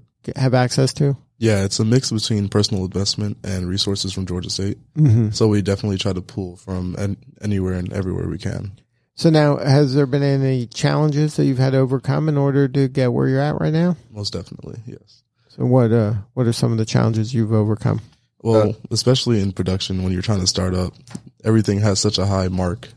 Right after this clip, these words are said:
Speaker 2: to get entry. You know, you need cameras and all the equipment. So you really gotta put money aside. So personal expenses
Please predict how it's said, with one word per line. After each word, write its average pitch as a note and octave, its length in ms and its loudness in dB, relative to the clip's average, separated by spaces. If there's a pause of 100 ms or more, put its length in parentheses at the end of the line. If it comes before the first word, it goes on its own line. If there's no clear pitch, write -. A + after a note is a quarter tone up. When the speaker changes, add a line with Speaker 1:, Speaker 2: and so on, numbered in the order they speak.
(100)
Speaker 2:
to F#2 160 -2
get F2+ 200 -4
entry. F2+ 380 -6
You - 80 -8
know, F#2 120 -4
you F#2 120 0
need F#2 220 -4
cameras F#2+ 480 2
and F2+ 300 -6
all G2+ 120 0
the F2+ 120 2
equipment. F#2 480 -4 (640)
So F2+ 460 2 (380)
you G2+ 180 2
really F#2+ 260 4
gotta F#2 400 -2 (520)
put - 160 0
money G2 240 2
aside. F2+ 540 2 (240)
So E2+ 340 -2 (280)
personal G2+ 340 0
expenses F2+ 640 -2